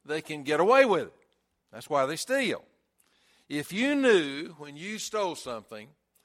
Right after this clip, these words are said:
that everybody in your family, everybody at your work, everybody in your neighborhood was gonna find out what you stole, do you think you would still steal it?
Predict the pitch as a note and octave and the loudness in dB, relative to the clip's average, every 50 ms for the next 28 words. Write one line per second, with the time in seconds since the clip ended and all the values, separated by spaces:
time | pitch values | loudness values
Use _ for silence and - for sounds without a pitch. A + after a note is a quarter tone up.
0 | _ _ _ _ _ _ _ - A2+ A#2+ C3 D#3 F#3 G#3 G#3 G3+ E3+ E3+ F3+ F3+ | _ _ _ _ _ _ _ -16 -14 -10 -6 -4 -2 -2 -2 -2 -2 -2 -2 -2
1 | F#3 F#3 F3 D#3+ D3+ D#3 D#3+ E3 D#3 - - - F3+ F3 E3+ D3+ C#3 B2+ A2+ G#2+ | -2 -4 -6 -8 -6 -6 -6 -6 -6 -8 -8 -8 -6 -6 -6 -6 -6 -6 -8 -10
2 | G#2 G2+ G2 G2 B2+ _ _ _ _ _ _ _ _ _ _ _ _ _ _ _ | -10 -10 -12 -12 -16 _ _ _ _ _ _ _ _ _ _ _ _ _ _ _
3 | _ - B2+ D3+ D#3+ E3 D3+ E3 E3 E3 E3 D3+ - - E3 E3+ F3 E3+ E3 D#3 | _ -14 -10 -10 -8 -6 -4 -4 -4 -4 -6 -8 -10 -8 -6 -6 -6 -4 -2 -2
4 | C#3+ C3+ C3+ C3+ - C#3 C#3+ D3 C#3 D#3 D#3 D#3 D#3 D#3 E3+ F3+ F3 E3+ F3 E3+ | -2 -2 -2 -4 -6 -8 -8 -6 -4 -4 -4 -4 -4 -6 -6 -4 -2 0 0 0
5 | D#3+ C3+ C3+ A#2+ B2 B2 A#2 A2+ A#2 A#2+ B2+ C#3 A#2 A2+ - - D3 C3+ C3+ C3 | 0 -2 -4 -4 -4 -2 -2 -2 -2 -4 -6 -10 -14 -14 -14 -12 -12 -12 -12 -10
6 | - E3 E3+ E3+ F3 F3 E3+ D#3+ D3 C#3 C3+ C3+ C#3 C#3+ - _ _ _ _ _ | -6 -4 -2 -2 -2 -2 -4 -4 -2 -2 -2 -2 -2 -4 -8 _ _ _ _ _
7 | _ _ _ - F3 F#3 F3+ - - E3+ F#3 F3 - - - - E3+ D3 B2+ A2+ | _ _ _ -4 -2 -2 -2 -4 -8 -10 -10 -10 -10 -10 -6 -4 -4 -4 -4 -4
8 | G2+ F#2 F2+ G2+ _ _ _ _ _ _ _ _ _ _ _ _ _ _ _ _ | -6 -10 -14 -20 _ _ _ _ _ _ _ _ _ _ _ _ _ _ _ _
9 | _ _ - D3+ E3 - G#3 A3 F#3 D3+ F#3+ F3+ E3 D#3 - - - F3 F3 F3 | _ _ -12 -10 -6 -4 -4 -4 -4 -6 -8 -8 -8 -8 -10 -10 -8 -6 -4 -4
10 | E3 D#3+ D#3 D3 _ _ - - - C#4 D4 B3 E3 - | -4 -6 -8 -12 _ _ -16 -10 -6 -2 0 0 0 -2